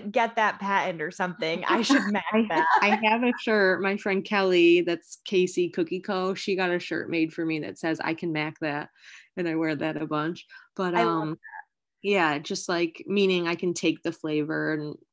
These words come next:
Speaker 2: replicate it or turn it somehow into a macaron.
Speaker 1: How do you
Speaker 2: Um,
Speaker 1: do that? Because, okay, my husband is very obsessed, so I have to ask this question for him.
Speaker 2: Yeah.
Speaker 1: He doesn't understand how I showed him Baja Blast, which is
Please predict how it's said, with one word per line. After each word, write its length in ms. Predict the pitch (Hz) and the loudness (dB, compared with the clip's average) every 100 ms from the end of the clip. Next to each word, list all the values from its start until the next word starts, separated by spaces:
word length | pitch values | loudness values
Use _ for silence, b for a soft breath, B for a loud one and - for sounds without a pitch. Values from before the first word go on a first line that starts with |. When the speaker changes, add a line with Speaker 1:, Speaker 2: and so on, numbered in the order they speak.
| - | -4
Speaker 2:
replicate 560 | 165 160 160 - - | -4 -4 -6 -4 -6
it 140 | 175 - | -6 -8
or 100 | - | -10
turn 240 | - - - | -8 -12 -10
it 100 | - | -12
somehow 360 | - 165 - 95 | -12 -8 -8 -8
into 240 | - - | -10 -10
a 40 | |
macaron. 560 | 95 98 - - 95 202 _ B B | -10 -12 -14 -10 -10 -10 _ B B
Speaker 1:
How 180 | - 370 | -4 -2
do 100 | 453 | 0
you 140 | 359 170 165 | -2 -2 -2
Speaker 2:
Um, 220 | 165 170 320 | -4 -4 -6
Speaker 1:
do 0 | 320 233 | -8 -2
that? 380 | 175 147 208 - | 2 4 2 -2
Because, 480 | 233 240 240 233 226 - | -10 -2 0 0 -2 -4
okay, 240 | 240 220 180 | -2 0 0
my 180 | 202 | 0
husband 460 | 220 247 262 320 349 | 2 0 0 -4 -2
is 240 | 233 233 - _ _ _ - | 0 0 -2 _ _ _ -8
very 320 | 196 220 214 | 0 2 2
obsessed, 440 | 233 233 165 202 - | -2 0 -2 -2 -2
so 100 | 185 | 0
I 100 | 202 | 0
have 100 | 226 | -2
to 60 | |
ask 160 | 220 220 | -6 -6
this 120 | 247 | -6
question 460 | - 214 220 208 196 | -4 -4 -4 -6 -6
for 160 | - | -6
him. 380 | 190 175 143 196 - b b b | -4 -4 -4 -8 -14 b b b
Speaker 2:
Yeah. 280 | 202 180 - | -2 0 0
Speaker 1:
He 80 | 262 _ | -6 _
doesn't 280 | 233 254 311 - | -4 -2 -2 0
understand 800 | 247 247 240 - 220 180 170 190 | 0 2 0 -2 -2 -2 -4 -6
how 720 | 190 - 196 190 185 180 180 - _ _ _ _ _ _ | -12 0 2 4 4 2 0 -6 _ _ _ _ _ _
I 120 | 202 | -2
showed 340 | 208 - 208 202 | -2 0 0 0
him 360 | 196 185 180 _ | -2 -2 -6 _
Baja 420 | 170 185 180 165 | -2 0 0 -4
Blast, 500 | 165 165 156 196 - | -4 -2 -2 -4 -6
which 180 | 170 170 | -10 -8
is 180 | 175 | -12